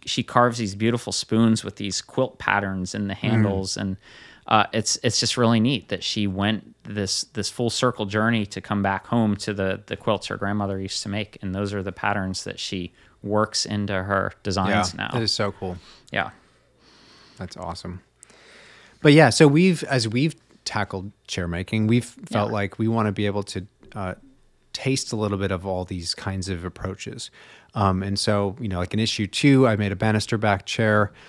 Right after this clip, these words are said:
Speaker 2: um, and was focused on, uh, this, this sort of lathe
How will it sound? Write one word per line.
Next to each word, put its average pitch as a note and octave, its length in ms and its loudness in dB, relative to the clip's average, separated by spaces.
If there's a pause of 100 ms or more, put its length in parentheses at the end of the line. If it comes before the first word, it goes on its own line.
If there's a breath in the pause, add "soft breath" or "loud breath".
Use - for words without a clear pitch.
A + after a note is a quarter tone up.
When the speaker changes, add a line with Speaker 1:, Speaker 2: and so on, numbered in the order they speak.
(340 loud breath)
Speaker 2:
um, F#2 340 0
and F#2+ 180 -6
was F#2 160 -6
focused G2+ 500 -4
on, G2 280 -2 (360 soft breath)
uh, G2 200 -2
this, G2+ 260 -4 (200)
this - 100 -8
sort A#2 160 0
of G2 140 -2
lathe A2 560 0